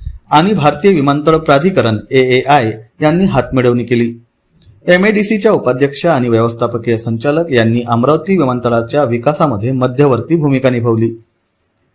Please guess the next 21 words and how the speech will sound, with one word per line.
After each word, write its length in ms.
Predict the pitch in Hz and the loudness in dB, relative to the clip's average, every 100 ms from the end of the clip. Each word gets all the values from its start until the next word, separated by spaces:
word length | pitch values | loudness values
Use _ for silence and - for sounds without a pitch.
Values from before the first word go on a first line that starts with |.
| _ _ _ 190 | _ _ _ 2
तीनशे 680 | 196 196 208 220 214 - - | 4 2 2 2 0 -8 -2
एकोणनव्वद 540 | 139 156 175 170 170 | 0 2 2 2 2
हेक्टर 360 | 147 139 - 151 | 0 0 0 2
जमिनीचं 480 | 131 117 120 117 123 | 2 0 0 0 -2
अधिग्रहण, 520 | 117 127 139 143 143 - _ _ 127 | -2 0 2 0 -2 -8 _ _ 0
दोन 200 | 147 170 | 2 4
हजार 240 | 165 165 | 2 0
सहाशे 460 | 165 143 139 147 170 | 0 0 0 0 0
चौरस 460 | 135 120 123 120 - | 0 2 0 -4 -8
मीटरचं 540 | 127 123 123 - 123 117 | -4 0 0 0 -4 0
टर्मिनल, 460 | 120 147 151 113 113 - _ - _ - | 0 0 0 -2 -4 -12 _ -20 _ 2
पाचशे 320 | 147 - 220 | 2 2 0
प्रवासी 480 | 180 165 165 208 196 | 2 0 0 -4 -4
एकत्र 380 | 131 - 104 147 | -2 -2 -2 -2
हाताळण्याची 640 | 151 123 120 120 113 117 | -2 -2 -2 -2 -4 -6
क्षमता, 500 | 113 139 135 151 143 147 _ _ 156 | -6 -4 -2 -2 -4 -6 _ _ 2
याशिवाय 400 | 170 170 160 160 | 2 2 0 0
पार्किंग, 580 | 156 123 123 135 127 123 _ _ - | 0 0 0 -4 -4 -8 _ _ -2
रस्ते, 600 | 127 135 - 123 120 120 _ - | 0 0 -2 0 0 -4 _ 0
कार्गो 280 | 135 156 160 | 2 4 2
हब 280 | 120 98 | 0 -4